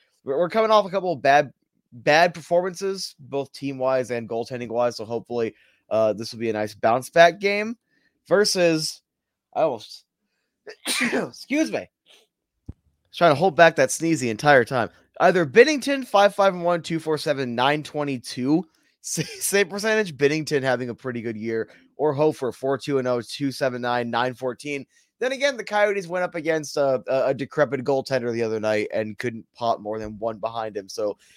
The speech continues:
uh, when they had the break against the goaltender with a seven fifty save percentage, they didn't take advantage of it. I'm kind of looking at now you're going up against two competent goalies. How are they gonna respond? And I would like to see them respond angry, and I would like to see, like,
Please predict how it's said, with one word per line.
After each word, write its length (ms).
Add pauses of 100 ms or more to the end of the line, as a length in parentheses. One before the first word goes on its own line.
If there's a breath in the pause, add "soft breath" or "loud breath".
(240 soft breath)
uh, 240 (880)
when 140
they 120
had 260
the 80
break 300
against 240
the 60
goaltender 380
with 100
a 40
seven 280
fifty 200
save 220
percentage, 380
they 80
didn't 160
take 160
advantage 400
of 80
it. 180 (240 loud breath)
I'm 260
kind 240
of 120
looking 260
at 260
now 120
you're 160
going 200
up 120
against 400
two 320
competent 680
goalies. 600 (1400)
How 260
are 60
they 120
gonna 200
respond? 640 (160)
And 140
I 100
would 160
like 260
to 100
see 140
them 220
respond 520
angry, 380
and 100
I 60
would 140
like 220
to 80
see, 240
like, 180